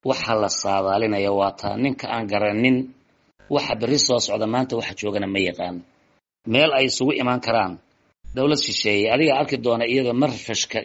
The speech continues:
Kenya ama Imaaraati ama meel kale iyo Masar la isugu wacay oo la leeyahay, "Halkan ku heshiiya." Marka intaas oo dhalinyaro ah kurka laga guro oo ay dhammaadaan.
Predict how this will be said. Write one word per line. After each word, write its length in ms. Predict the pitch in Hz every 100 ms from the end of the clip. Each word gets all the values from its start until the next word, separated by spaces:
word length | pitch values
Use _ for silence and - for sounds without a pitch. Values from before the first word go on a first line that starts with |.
| -
Kenya 440 | - 143 104 95 87 _ _ _ _ _ -
ama 160 | 117 123
Imaaraati 680 | 120 113 113 127 131 - 92 - _ _ _ -
ama 180 | 120
meel 300 | 120 135 151 147
kale 200 | 135 123
iyo 140 | 120
Masar 320 | 123 131 107 87 - _ _ _ _ -
la 140 | 123
isugu 340 | 123 - 139 170
wacay 280 | 135 101 110 107 - _ _ -
oo 80 | 120
la 100 | 123
leeyahay, 220 | 135 123
"Halkan 200 | 120 113
ku 100 | 104
heshiiya." 380 | 117 107 120 117
Marka 220 | 120 123 143
intaas 420 | 214 - 160 131
oo 100 | 120
dhalinyaro 440 | 117 113 113 117 120
ah 100 | 101
kurka 260 | - 131 -
laga 200 | 98 104
guro 180 | 110 165
oo 60 | 170
ay 120 | 185
dhammaadaan. 440 | 147 131 110 101